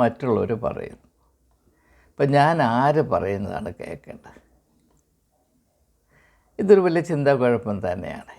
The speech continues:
ഏതായാലും ഒരു കാര്യം വ്യക്തമാണ്, മോദി ജയിച്ചാലും ഇന്ത്യ സഖ്യം ജയിച്ചാലും എനിക്കൊരു പ്രയോജനവുമില്ല. കാരണം ഞാൻ അദാനിയുമല്ല, അംബാനിയുമല്ല, ഞാൻ മുസ്ലിമുമല്ല.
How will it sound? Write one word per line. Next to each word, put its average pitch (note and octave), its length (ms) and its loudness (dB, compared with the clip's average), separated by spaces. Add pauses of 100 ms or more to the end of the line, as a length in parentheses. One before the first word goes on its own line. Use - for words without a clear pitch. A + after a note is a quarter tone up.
(140)
ഏതായാലും F#3+ 420 6
ഒരു G3+ 260 2
കാര്യം B2+ 380 2
വ്യക്തമാണ്, F2+ 680 -4 (1900)
മോദി E3 340 4 (100)
ജയിച്ചാലും A2 680 2 (880)
ഇന്ത്യ C#3+ 320 2
സഖ്യം F3 360 0
ജയിച്ചാലും G2 580 -4 (340)
എനിക്കൊരു E3 520 2
പ്രയോജനവുമില്ല. G2+ 760 -2
കാരണം A#2 480 -2 (140)
ഞാൻ A#2 240 -2 (200)
അദാനിയുമല്ല, B2+ 680 2
അംബാനിയുമല്ല, F#2+ 760 -4 (200)
ഞാൻ A#2+ 260 -8
മുസ്ലിമുമല്ല. A#2 720 -2